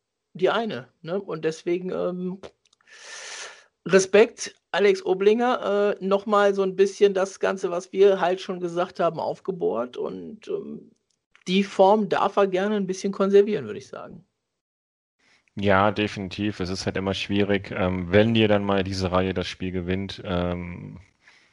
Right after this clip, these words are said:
Speaker 2: darauf zu bauen, dass es auch weiter so geschieht. Ähm,
Speaker 1: Also, sie, sie
Speaker 2: es
Speaker 1: müssen
Speaker 2: wäre
Speaker 1: das
Speaker 2: wichtiger,
Speaker 1: Ja.
Speaker 2: nach wie vor wäre es wichtiger, wenn die anderen Reihen treffen. Das muss
Speaker 1: Ja,
Speaker 2: man
Speaker 1: sie
Speaker 2: halt
Speaker 1: müssen für mich
Speaker 2: sagen.
Speaker 1: die, wir müssen, müssen wegen mir die Spiele nicht mehr gewinnen, aber die Form darf er gerne konservieren. Also darf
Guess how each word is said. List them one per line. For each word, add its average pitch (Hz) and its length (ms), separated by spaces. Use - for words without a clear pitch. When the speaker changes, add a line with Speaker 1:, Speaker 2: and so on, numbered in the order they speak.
Speaker 2:
darauf 90 340
zu - 180
bauen, 98 380
dass 92 160
es 90 140
auch 82 180
weiter 87 240
so 85 160
geschieht. 82 460
Ähm, 85 340
Speaker 1:
Also, 214 220
sie, 202 140
sie 190 240
Speaker 2:
es - 80
Speaker 1:
müssen - 100
Speaker 2:
wäre 101 220
Speaker 1:
das 87 80
Speaker 2:
wichtiger, 104 540
Speaker 1:
Ja. 98 40
Speaker 2:
nach 95 240
wie 98 60
vor 95 240
wäre 92 180
es 90 160
wichtiger, 90 560
wenn 85 100
die 85 120
anderen 85 180
Reihen 80 260
treffen. 80 460
Das - 240
muss 87 100
Speaker 1:
Ja, 196 100
Speaker 2:
man 98 40
Speaker 1:
sie 90 60
Speaker 2:
halt - 80
Speaker 1:
müssen 214 240
für 202 100
mich 190 140
Speaker 2:
sagen. 160 120
Speaker 1:
die, 185 160
wir 180 80
müssen, 190 400
müssen 208 260
wegen 180 140
mir 180 100
die 175 100
Spiele 233 320
nicht 147 160
mehr 151 160
gewinnen, 156 400
aber 185 160
die 165 100
Form 214 300
darf 143 160
er 131 80
gerne 127 240
konservieren. 123 580
Also 196 260
darf 185 220